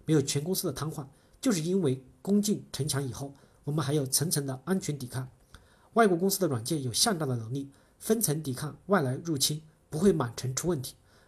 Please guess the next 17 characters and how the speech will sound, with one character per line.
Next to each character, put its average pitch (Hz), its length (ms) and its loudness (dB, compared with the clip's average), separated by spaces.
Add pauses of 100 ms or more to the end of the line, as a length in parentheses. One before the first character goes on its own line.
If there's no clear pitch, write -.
我 151 100 0
们 185 80 4
的 190 60 6
产 190 180 0
品 175 160 -2
围 127 100 2
墙 113 200 -4
是 - 120 -2
不 131 140 -6
错 170 180 0
的， - 140 -8 (400)
但 180 260 2
砌 185 280 4
围 135 160 2
墙 131 180 -4
的 131 100 -4
砖， 165 240 0